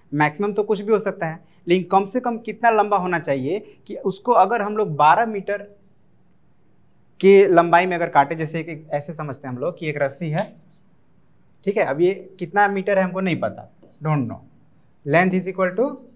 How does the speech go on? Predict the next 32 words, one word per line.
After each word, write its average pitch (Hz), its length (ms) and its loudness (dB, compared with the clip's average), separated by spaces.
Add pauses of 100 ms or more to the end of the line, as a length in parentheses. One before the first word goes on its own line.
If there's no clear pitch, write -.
(1700)
नहीं 175 200 0
पता, 127 260 -2
हमें 156 180 -8
पता 190 220 2
करना 120 240 -6
है। 95 160 -18 (340)
अब 196 140 6
इस 214 140 0
रस्सी 220 240 -2
को 220 100 -6
हम 220 100 -4
लोग 202 140 0
बारह 175 200 8
बारह 190 180 4
मीटर 180 220 -6
करके 160 160 -4
काटते 135 280 -6
हैं, 139 40 -10
मान 151 100 -6
लीजिए 156 180 -6
यहाँ 160 120 -4
से 156 120 -14
होता 151 160 -6
है 143 60 -6
बारह 117 220 -2
मीटर, 104 320 -18 (880)
फिर 170 100 0
यहाँ 160 160 2
हो 151 60 0
गया 147 140 -4
बारह 127 240 -2
मीटर, 104 300 -14